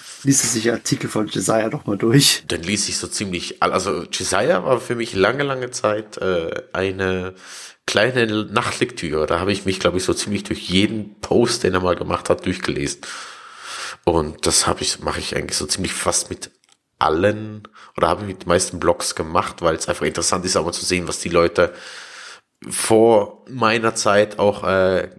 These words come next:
Speaker 2: erlebt haben und wie das damals noch war, wie das System, das Spiel war und so weiter. Das ist ganz interessant, wie so eine kleine Timeline oder so eine kleine Zeitreise zurück.
Speaker 1: Oh.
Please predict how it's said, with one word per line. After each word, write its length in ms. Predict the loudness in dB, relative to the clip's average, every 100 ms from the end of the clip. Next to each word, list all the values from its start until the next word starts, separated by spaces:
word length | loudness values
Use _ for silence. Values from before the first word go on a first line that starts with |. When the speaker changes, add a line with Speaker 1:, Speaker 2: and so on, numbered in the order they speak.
| -8 -2
Speaker 2:
erlebt 560 | 0 2 2 0 -2
haben 360 | 2 4 2 -6 -18 -20 -20 -14
und 100 | -4
wie 60 | 0
das 160 | 2
damals 340 | 2 0 -2 -6
noch 140 | -4
war, 320 | 0 0 -2 -14 -20 -20 -20 -18 -16 -16 -18 _
wie 320 | -8 -6 -2
das 180 | -2 -2
System, 380 | -2 -2 -4 -4
das 140 | -6
Spiel 320 | -4 0 2 4
war 180 | 4
und 140 | 2 -2
so 120 | 2
weiter. 140 | 2
Das 140 | 2 -4
ist 120 | 0
ganz 200 | 0 0
interessant, 320 | -4 -4 -2
wie 40 | -2
so 140 | 0
eine 80 | 0
kleine 460 | 2 0 0 -6
Timeline 520 | -2 -2 2 2 2 0
oder 160 | -4
so 120 | -4
eine 100 | -6
kleine 300 | -4 -2 -2
Zeitreise 520 | 0 0 2 0 0 -4
zurück. 380 | -2 -2 -6 -20 _ _ _ _ -20 -20 -20 _ _ _ _ _ _ _ _ _ _ _ _ _ _ _ _ _ _ _ _ _ _ _ -20 -20 _ -6
Speaker 1:
Oh. 340 | -4 -2 -4